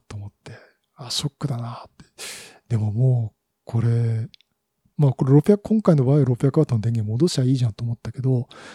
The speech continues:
これ自作でまたバラで買ってきてね、こんなことになって、電源買い替えなんつったらまた一万円ぐらいお金かかるし、いや、もう自作のパソコンはもう引退しようかななんて思ってた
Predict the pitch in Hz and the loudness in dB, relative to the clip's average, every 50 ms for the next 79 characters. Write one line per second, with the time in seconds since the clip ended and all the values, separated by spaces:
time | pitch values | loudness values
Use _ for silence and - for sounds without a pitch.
0 | - - - - 123 104 95 87 90 87 - 123 123 - - 127 135 127 127 123 | -20 -10 -4 -4 -4 -2 -4 -6 -8 -8 -6 -6 -6 -4 -2 0 0 2 0 0
1 | - 135 110 135 165 185 139 120 - - - 113 _ - 139 - - - 117 101 | -2 0 2 2 2 2 2 0 -2 -6 -10 -12 _ -8 -10 -10 -10 -12 -14 -12
2 | 113 117 117 117 123 - - - 131 120 120 123 127 - 147 135 - 131 123 123 | -14 -14 -16 -18 -20 -16 -12 -12 -12 -12 -12 -16 -14 -14 -12 -8 -6 -6 -4 -4
3 | 131 127 - - - 135 127 120 - - - - _ _ _ - 120 113 120 120 | -6 -8 -6 -4 -4 -4 -4 -4 -8 -16 -20 -20 _ _ _ -8 -4 -4 -2 0
4 | 131 135 135 131 - - 139 139 135 151 143 143 143 147 139 135 - - - - | 0 -2 -2 -2 -2 -2 -2 0 0 2 2 2 2 0 0 -2 -6 -8 -6 -4
5 | 131 117 113 117 120 - 131 123 120 110 - - - 135 135 139 139 139 139 143 | -4 -4 -4 -4 -4 -4 -4 -4 -4 -4 -2 2 4 6 6 6 6 6 6 6
6 | 147 139 123 120 - - 127 127 123 - - - 147 131 123 - - 113 107 120 | 4 4 4 2 0 0 0 0 -2 -2 -4 -4 -2 -2 -2 -4 -6 -8 -10 -10
7 | - _ _ _ _ - - - - - - - - _ _ _ _ - 120 117 | -12 _ _ _ _ -20 -20 -20 -20 -20 -20 -20 -20 _ _ _ _ -16 -12 -10
8 | 117 110 113 113 110 113 113 110 110 110 117 - - - _ _ _ - - - | -10 -10 -10 -10 -10 -10 -10 -10 -10 -12 -14 -16 -20 -20 _ _ _ -14 -10 -8
9 | - 131 - - 147 143 - 156 135 - 156 - 156 151 147 151 156 156 156 156 | -8 -6 -4 -2 -2 -2 -2 -4 -6 -4 -2 0 0 2 2 2 2 2 2 2
10 | 156 156 151 147 151 170 156 143 123 113 117 - - 135 135 147 - 180 147 - | 2 2 0 2 2 2 0 0 -2 -2 -6 -4 -2 0 0 2 2 2 4 4
11 | 202 190 - 165 151 147 131 117 113 - 123 120 123 - _ _ - - 120 - | 4 4 4 4 4 4 2 2 0 -2 -2 -2 -2 -2 _ _ -6 -2 -2 -2
12 | 117 - - | -2 -4 -6